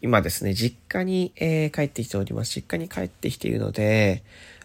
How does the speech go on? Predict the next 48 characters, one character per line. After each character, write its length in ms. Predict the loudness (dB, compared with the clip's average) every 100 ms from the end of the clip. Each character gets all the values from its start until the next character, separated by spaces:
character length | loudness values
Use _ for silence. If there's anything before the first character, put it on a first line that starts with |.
| -6
機 160 | -2
材 160 | 2 2
も 100 | 2
な 100 | 0
い 80 | 0
し、 120 | -2
あ 60 |
ん 40 | 0
ま 120 | 0
り 60 | 0
声 260 | 2 2
が 80 | 2
張 100 | 0
れ 120 | 2
な 100 | 4
い 80 | 2
の 100 | 0
で、 240 | -2 0 0
こ 140 | 0
れ 100 | -2
ぐ 80 | 0
ら 120 | 0
い 40 |
の、 220 | 0 0 0
え 180 | 2 2
ー、 40 |
声 200 | 2 0
の 80 | -2
ト 300 | 0 2 2
ー 20 |
ン 100 | 0
で 240 | 0 0 2
収 160 | 0
録 220 | 0 -4 -6
さ 120 | -6
せ 120 | -6
て 100 | -6
い 80 | -6
た 160 | -6
だ 80 | -6
き 240 | -6 -6 -4
ま 180 | -4
す。 440 | -6 -4 0 0 2
で、 200 | 0 0 -4 -12 -12 -14 -18 -20 -14
収 200 | -6 -2
録 240 | -2 -2
ト 400 | -2 4 8
ー 20 | 8